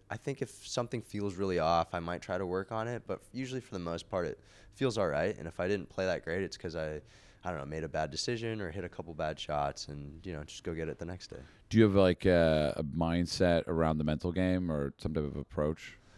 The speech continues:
Speaker 1: Yeah, for sure. I think the mental game is something I've actually worked really hard on this year. Um, it's, it's really fascinating and it's really tough, I think.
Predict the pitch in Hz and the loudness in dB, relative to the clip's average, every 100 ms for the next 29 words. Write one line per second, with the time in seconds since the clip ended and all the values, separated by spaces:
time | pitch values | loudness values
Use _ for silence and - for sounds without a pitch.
0 | - - 123 165 135 113 - 156 107 - | -20 -4 2 2 2 0 2 2 2 0
1 | 160 - 104 113 139 127 107 90 90 104 | -4 -2 2 2 2 2 2 2 0 -2
2 | 95 98 82 80 76 95 - 95 90 - | -2 -2 0 0 0 0 -2 -6 -8 -4
3 | 92 80 80 85 98 101 92 92 - 90 | -2 0 0 2 2 0 -4 -6 -2 -2
4 | 95 107 - 85 85 85 80 90 - - | -2 -4 -8 -6 -4 -4 -4 -4 -4 -8
5 | - - - - - 131 - 185 170 - | -10 -20 -20 -20 -8 -6 -4 -4 -6 -2
6 | 95 101 127 117 113 92 85 107 95 - | -2 -2 -2 -2 -2 -2 -4 -2 -2 -2
7 | 92 92 - 101 - 110 107 | 0 0 0 -4 -4 -6 -8